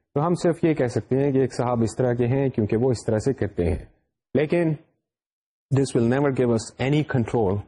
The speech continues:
over the behavior۔ And when we talk about control, we are always thinking that by understanding different factors, different elements that are impacting behavior in different directions,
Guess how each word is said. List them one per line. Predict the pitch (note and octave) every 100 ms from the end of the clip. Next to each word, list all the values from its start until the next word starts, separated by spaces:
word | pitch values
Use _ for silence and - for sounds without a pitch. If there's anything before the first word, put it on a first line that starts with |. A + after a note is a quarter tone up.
| -
over | G#2 G#2+
the | G#2+
behavior۔ | G#2+ F#2+ F2 D#2 D2 - _ _ _ - D3
And | G3
when | A3
we | G3+
talk | D#3 C#3+ C3+
about | A#2+ -
control, | A2 B2+ C#3+ F#2 A2 - _ _ -
we | D#3
are | D#3+
always | F3+ F3 - -
thinking | A#2 G#2+ F#2+ A2+ - -
that | B2+ B2 A#2+
by | A2+ C#3
understanding | D#3+ E3+ - A2+ G#2+ G#2+
different | G#2+ A2+ A#2+ G#2+ -
factors, | C3 - C3 A#2+ A2
different | - G#2 F#2+
elements | A#2+ C3+ C3 B2 B2 A#2+ -
that | G#2 G#2 -
are | G#2 -
impacting | A2 D3 - C#3 A2
behavior | G2 G#2+ G#2 G#2+ G#2+ -
in | A2
different | G2+ - G#2+
directions, | G2+ A2+ C#3 - A2